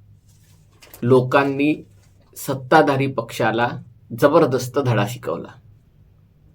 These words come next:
तसे म्हटलं की तो सन्माननीय अपवाद भारताचा होता, नरेंद्र मोदींचा होता. बाकीच्या देशांमध्ये सत्ताधारी पक्षाचा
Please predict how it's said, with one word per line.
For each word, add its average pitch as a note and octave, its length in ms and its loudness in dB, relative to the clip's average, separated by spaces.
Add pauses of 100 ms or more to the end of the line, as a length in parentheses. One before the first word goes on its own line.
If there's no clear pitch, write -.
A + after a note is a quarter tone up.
(1500)
तसे B2+ 140 0
म्हटलं C3 260 0
की C3 160 -8
तो D#3 80 6
सन्माननीय C#3 680 -2
अपवाद C3 580 0
भारताचा C3+ 640 -4
होता, C3 680 -4 (1500)
नरेंद्र C3+ 460 2
मोदींचा C3+ 600 -2
होता. C3+ 460 -2 (1400)
बाकीच्या D3+ 420 4
देशांमध्ये C3+ 600 0
सत्ताधारी C#3+ 640 -2
पक्षाचा C3+ 720 -4